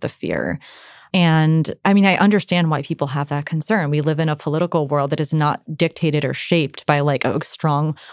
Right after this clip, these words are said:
but the strongest physical understanding of the science of the climate system, <laughs> right? So, like, you can see how that might be actually a real risk.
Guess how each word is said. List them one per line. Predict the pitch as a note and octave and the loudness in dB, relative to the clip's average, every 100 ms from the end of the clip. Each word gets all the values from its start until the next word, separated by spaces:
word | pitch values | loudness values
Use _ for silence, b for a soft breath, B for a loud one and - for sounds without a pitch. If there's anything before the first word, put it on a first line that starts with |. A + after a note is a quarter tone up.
| B - | B -12
but | - D#3+ | -2 -2
the | E3 | -2
strongest | - - D3+ D3 - | -4 0 0 0 -4
physical | - D#3+ D#3 D3+ | -2 -2 0 0
understanding | D3+ D3+ - D3+ D3 D3 | 0 0 -2 -2 0 0
of | C#3+ | -2
the | |
science | D3 D3+ C#3 C#3+ - | -2 0 0 -2 -4
of | |
the | - | -6
climate | - E3+ C#3+ - | -2 0 0 -4
system, | - - - - D#3 | -10 -4 -4 0 2
<laughs> | |
right? | E3 D#3+ E3+ E3 F3 - | 2 4 2 0 0 0
So, | F3 | 2
like, | D#3+ C#3+ D3 B B B B B | 4 2 0 B B B B B
you | D#3+ D#3+ | -2 0
can | D#3+ | 0
see | D3+ - G#3 | -2 0 2
how | D#3+ D3+ C#3+ | 2 2 2
that | C#3 C#3 | 0 0
might | - D3+ D3+ | 0 0 0
be | D#3 C#3+ | -2 0
actually | C3+ C3 - D3 D3 | 0 -2 -4 -2 -2
a | C#3 | -2
real | C#3 C#3 | -4 -4
risk. | D#3 E3 - - - | -2 -2 -4 -10 -18